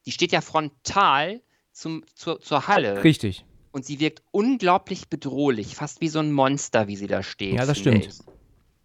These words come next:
Speaker 1: Also das, äh, da, da, da hat man sich echt was bei gedacht.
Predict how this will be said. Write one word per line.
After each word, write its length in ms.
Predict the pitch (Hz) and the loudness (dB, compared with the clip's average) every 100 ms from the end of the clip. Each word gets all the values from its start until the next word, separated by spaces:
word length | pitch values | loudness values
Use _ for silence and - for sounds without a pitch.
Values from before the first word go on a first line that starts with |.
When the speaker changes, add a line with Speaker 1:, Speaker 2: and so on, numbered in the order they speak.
| _ _ _ | _ _ _
Speaker 1:
Also 200 | 104 123 | -4 -2
das, 280 | 135 143 - | -2 -4 -4
äh, 540 | 98 135 135 135 127 | 4 6 6 4 0
da, 160 | - 123 - | -4 -6 -8
da, 140 | - 123 | -8 -4
da 160 | 127 | 0
hat 100 | 123 | 0
man 140 | 202 170 | 0 -4
sich 120 | 156 | -6
echt 160 | 156 - | -8 -6
was 140 | 180 | -4
bei 160 | 170 165 | -2 -4
gedacht. 420 | 156 147 - | -4 -6 -8